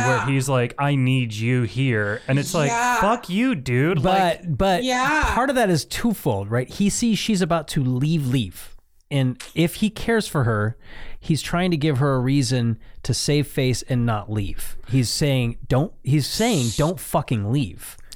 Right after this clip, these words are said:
Speaker 3: And he's saying,
Speaker 2: The way
Speaker 3: "Don't
Speaker 2: he's
Speaker 3: fucking leave."
Speaker 2: saying it.
Speaker 3: I know, I know. And I'm,
Speaker 1: Mm-hmm.
Speaker 3: and I'm reading far
Speaker 2: Yeah.
Speaker 3: too into it, but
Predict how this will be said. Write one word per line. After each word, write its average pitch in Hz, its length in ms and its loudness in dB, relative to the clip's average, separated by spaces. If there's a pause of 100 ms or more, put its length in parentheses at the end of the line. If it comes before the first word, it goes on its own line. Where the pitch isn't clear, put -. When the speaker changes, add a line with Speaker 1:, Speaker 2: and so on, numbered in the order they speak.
(100)
Speaker 3:
And 143 120 2
he's 135 100 2
saying, 160 240 2
Speaker 2:
The 143 60 4
way - 80 0
Speaker 3:
"Don't - 100 2
Speaker 2:
he's 427 100 2
Speaker 3:
fucking 339 220 2
leave." 285 100 2
Speaker 2:
saying 311 320 0
it. 202 180 -4
Speaker 3:
I 190 100 2
know, 196 320 2
I 170 80 2
know. 104 360 -2
And 165 200 2
I'm, 185 140 2
Speaker 1:
Mm-hmm. - 60 -6
Speaker 3:
and 165 140 2
I'm 170 180 2
reading 170 280 4
far 202 460 0
Speaker 2:
Yeah. 185 60 2
Speaker 3:
too 165 240 2
into 160 260 2
it, 214 200 -4
but 151 300 0